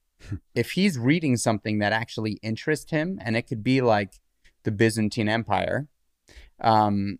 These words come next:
Speaker 2: which most people would not be super excited about, but for him, that happens to be a topic that he really enjoys to learn <laughs> about.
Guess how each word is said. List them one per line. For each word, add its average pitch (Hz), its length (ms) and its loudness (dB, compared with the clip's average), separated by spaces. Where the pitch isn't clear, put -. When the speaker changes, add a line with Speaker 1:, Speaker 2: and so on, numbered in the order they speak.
Speaker 2:
which 113 280 -2
most 110 240 0
people 110 240 0
would 101 180 -2
not 104 220 0
be 104 300 -2
super 107 360 -4
excited 107 400 -2
about, 107 280 0
but 101 120 -12
for 110 140 -2
him, 107 360 -4
that 107 180 -4
happens 104 380 -6
to 113 80 -6
be 110 140 -2
a 107 60 -2
topic 104 380 -4
that 104 140 0
he 107 60 -4
really 104 280 -2
enjoys 101 380 -6
to - 100 -8
learn 104 200 -4
<laughs> 104 60 -4
about. - 400 -4